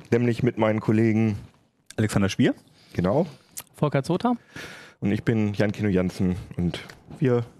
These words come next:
Speaker 1: reden über interessante Sachen. Zum Beispiel über das zurzeit leistungsstärkste Android-Gadget.
Speaker 2: Genau.
Speaker 1: Und es ist tatsächlich kein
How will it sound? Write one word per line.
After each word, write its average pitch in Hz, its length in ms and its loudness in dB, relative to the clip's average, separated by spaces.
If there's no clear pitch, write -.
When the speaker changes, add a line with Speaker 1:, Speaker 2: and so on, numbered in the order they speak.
Speaker 1:
reden 95 320 2
über 92 280 2
interessante 101 440 -2
Sachen. 110 280 2
Zum 95 140 -2
Beispiel 104 320 2
über 110 260 2
das 110 280 0
zurzeit 107 760 0
leistungsstärkste 135 1300 0
Android-Gadget. 80 880 -2
Speaker 2:
Genau. 147 400 2
Speaker 1:
Und 123 160 4
es 135 120 0
ist 151 220 0
tatsächlich 139 400 2
kein 131 480 2